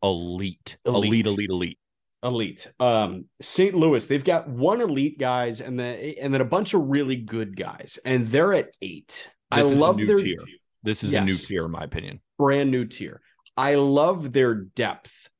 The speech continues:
Speaker 2: I don't know how I feel about their top end talent anymore.
Speaker 1: Hmm.
Speaker 2: Ryan Helsley, I have no doubts about. Excellent. Giovanni Gallegos, has he lost a beat? We know how volatile relievers are. Gallegos,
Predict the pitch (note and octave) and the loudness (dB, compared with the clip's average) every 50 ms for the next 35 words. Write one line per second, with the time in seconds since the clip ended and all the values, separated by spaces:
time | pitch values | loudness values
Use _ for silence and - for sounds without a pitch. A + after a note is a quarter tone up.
0 | _ _ _ - C3 C#3+ D3+ D#3+ E3 D#3+ D#3 D#3 D3 C3 C3+ C3+ C3 B2+ A#2+ A2+ | _ _ _ 0 0 4 4 4 4 4 4 2 2 2 2 2 2 2 0 -2
1 | - - B2+ B2+ A#2+ A#2+ A2+ G#2+ A2+ G#2+ G#2 G2+ G2 - _ A2 A2 A2+ A2 - | -6 -4 -4 -4 -2 -4 -4 -4 -4 -4 -4 -4 -6 -10 _ -12 -10 -10 -10 -10
2 | - - B2 A#2+ A2 - B2 A2 G#2+ G#2 - - G#2 G#2 G2+ G2+ G2+ F2+ _ _ | -8 -4 -2 -2 -2 -2 -2 -2 -2 -4 -6 -6 -6 -4 -4 -6 -8 -10 _ _
3 | G#2+ G2+ G2+ G2+ G2 F#2+ F#2 F2 E2+ D#2 - - - _ _ _ _ _ _ _ | -12 -8 -6 -6 -6 -6 -6 -6 -8 -8 -10 -12 -16 _ _ _ _ _ _ _
4 | _ _ _ _ - - G#3+ A3+ A#3 F#3 G#2+ E2 G#2+ A#2 B2 C3+ C#3+ C#3 A2+ B2 | _ _ _ _ -6 -2 0 0 2 0 2 2 0 2 2 0 0 0 0 0
5 | A#2+ A#2+ A#2+ A2 G#2+ A2+ A2 G2+ G2 F#2+ - _ _ _ _ _ - A#2 A#2 G#2+ | 2 2 0 0 0 0 0 0 0 -2 -6 _ _ _ _ _ -6 -4 -4 -2
6 | A2+ A2 G2+ A2+ A2 A2 A2+ A2+ A2+ A2 A#2 G2+ D#2+ - - - - - - - | -2 -4 -4 -2 -2 0 0 0 0 0 -4 -4 -6 -6 -12 -16 -16 -16 -16 -18
7 | _ _ _ _ _ _ _ _ _ _ _ - _ - G#2 - - - - D#2+ | _ _ _ _ _ _ _ _ _ _ _ -12 _ -4 -4 -4 -4 -8 -8 -8
8 | C#2 - - - _ _ _ _ _ _ _ _ _ _ _ _ _ - A#2+ A#2+ | -10 -12 -16 -20 _ _ _ _ _ _ _ _ _ _ _ _ _ 0 2 2
9 | B2 A#2 B2+ C3 C3+ C#3 C3+ D3 D3 D#3+ G#3 G#3+ F3+ G2+ D2+ - - - _ _ | 4 4 4 2 2 2 2 2 2 4 4 4 2 2 0 -8 -14 -18 _ _
10 | _ - A2+ A2+ - C#3+ E3 F3 F3 F#3+ A3 A#3 A3 - - C3+ A2 F#2+ G#2 F#2+ | _ -8 -8 -4 0 0 2 2 2 2 0 0 -2 -2 -4 -4 -2 -2 -4 -4
11 | - - - B2 B2 C#3+ C#3+ C#3+ C#3+ D#3 F3 F3+ C#3 E3+ F3 E3+ C#3 A#2 C#3 C3+ | -4 -6 -6 -4 -2 0 0 2 2 2 2 0 0 0 -2 -2 0 0 0 0
12 | C#3 D3+ D3+ C3+ B2+ A#2+ A#2 A#2 A#2 A#2 B2 C3+ C3+ C3+ B2 A#2 G#2 - G#2+ G2 | 0 0 -2 -2 -2 -2 -4 -4 -4 -4 -6 -6 -6 -6 -6 -8 -6 -6 -6 -6
13 | F#2+ G2 G2+ G2+ G2+ G#2 G#2+ A2 A#2 C3 D3+ D#3 D#3+ D3 C3+ B2+ - | -6 -6 -8 -6 -6 -6 -4 -4 -4 -4 -2 -2 -2 -2 -2 -4 -8